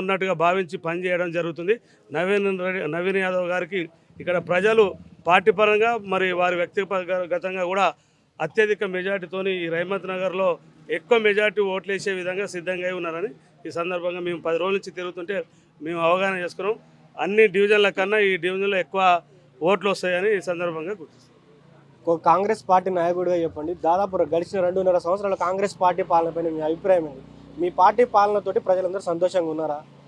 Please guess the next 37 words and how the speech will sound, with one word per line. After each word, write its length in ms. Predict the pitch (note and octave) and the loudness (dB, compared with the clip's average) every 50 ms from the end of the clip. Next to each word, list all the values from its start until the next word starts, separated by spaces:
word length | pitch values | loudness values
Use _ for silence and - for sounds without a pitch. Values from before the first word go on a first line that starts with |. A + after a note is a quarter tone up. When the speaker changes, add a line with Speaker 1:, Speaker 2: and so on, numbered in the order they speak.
| - - - | -20 -8 -4
Speaker 2:
లేకపోతే 200 | F#3+ A3 A3+ B3+ - A3 | 0 2 2 2 6 6
పార్టీలో 280 | G#3+ G#3+ G#3+ A#3+ A#3+ A#3 A3+ | 6 6 6 6 4 4 4
ఇంకేమైనా 260 | G3+ G#3+ G#3+ G#3+ G#3 F#3+ | 2 0 0 0 2 4
మార్పులు 260 | F#3 G3+ G3 G#3 A3 G3 | 4 4 2 2 0 0
జరగాలా, 260 | G3+ F#3+ F#3+ F#3 G3 G#3 G3 | 0 0 2 0 0 0 0
ప్రజాపాలనలో 540 | F3+ F3+ F#3+ G3 F3+ F#3 F3+ F3+ F3+ F3+ F#3 | -2 -2 -2 -2 -2 -2 -2 -2 0 -2 -2
ఇంకేమైనా 340 | F3 E3+ E3+ F3+ F3+ F3 E3+ E3 | -2 -2 -4 -2 -2 -2 0 0
మార్పులు 260 | E3 F3 F#3 F#3 F#3+ F#3 | 0 0 -2 -2 -4 -4
చేసుకొని 260 | F3+ F3 - - F3+ F3 | -4 -4 -4 -4 -4 -4
మీ 40 | E3+ - - | -2 0 2
పార్టీ 200 | D#3+ F3 F3 F#3 | 2 2 2 0
ఇంకా 160 | F3 E3 F#3 E3+ E3 | -4 -4 -4 -4 -2
ముందడుగేయాలా? 580 | E3 F3+ F3+ F3 F3 E3 E3+ E3 D#3+ D#3+ F#3 A#3+ - _ _ _ _ - | -2 -2 0 0 0 0 -2 -2 -2 -2 -6 -6 -10 _ _ _ _ -4
లేకపోతే 160 | F3 G3 G#3+ G3+ | -2 0 0 0
ఇప్పుడు 140 | G#3 G#3+ F#3+ G3+ | 0 -2 -2 -2
మీ, 60 | G3+ G#3+ G3 - _ _ _ _ - - | -2 -2 -4 -6 _ _ _ _ -2 0
మీ 60 | G#3 A3+ G3 G#3 | 2 4 6 8
పాలన 180 | G#3 A#3 B3+ A#3+ | 8 8 8 6
పైన 120 | B3 A#3 G3+ G#3+ | 2 2 2 2
ప్రజలు 180 | G#3 A3+ A3 | 2 2 4
ఏమనుకుంటా 460 | G#3 G#3 G#3 G#3 G3 F3+ G3 F#3+ F3 F3+ E3+ | 4 4 2 2 0 0 -2 0 0 0 0
ఉన్నారు? 160 | E3+ E3 D3+ - - | 0 -2 -2 -2 -2
కనబడతా 360 | E3+ F#3 F#3 G3 F#3+ F3 F#3 F3+ F3 | -2 0 0 0 0 0 0 0 0
ఉంది, 120 | F3+ G3 F#3 F3 | -2 -2 -2 0
ప్రజలందరూ 340 | F3 F3 F#3 F3+ F3 F3+ | 0 2 0 0 0 -2
కూడా 140 | F3 F3+ F#3 E3+ | -2 -2 -2 -2
చాలా 120 | F3 E3 D#3+ D#3 | -2 -2 -2 -2
అసంతృప్తి 420 | - G#3 G#3 G3+ G#3 F#3+ F#3 - F#3+ | -2 -2 -2 -4 -6 -8 -6 -4 -2
ఉన్న, 100 | F3+ F3+ F3 E3+ _ _ _ _ _ _ - | -2 -2 -4 -6 _ _ _ _ _ _ -2
ఆ, 80 | - E3 E3 E3 E3 E3 D#3+ D#3 | 2 4 6 6 6 6 4 2
విషయాలు 220 | F3 F#3 A#3+ A#3+ A#3+ | 2 2 4 4 4
అయితే 100 | A3 A3+ G#3 | 4 2 2
కనబడతా 300 | G3 G3 F#3+ F#3 E3+ F3+ E3+ E3 | 2 2 2 0 0 0 0 0
ఉన్నాయి. 160 | D#3+ D#3+ D#3 F#3+ | -2 -2 -2 -2
So 60 | F3+ E3+ D3+ - - - | -2 -2 -4 -6 -6 -2
నిజంగానే 320 | F3+ F#3 A#3 A#3+ B3+ B3 | 2 4 4 6 6 6
అసంతృప్తితో 520 | A#3 G#3+ - A#3+ A#3 G#3+ A3+ G3+ - - | 6 6 4 2 0 -2 -6 -2 2 4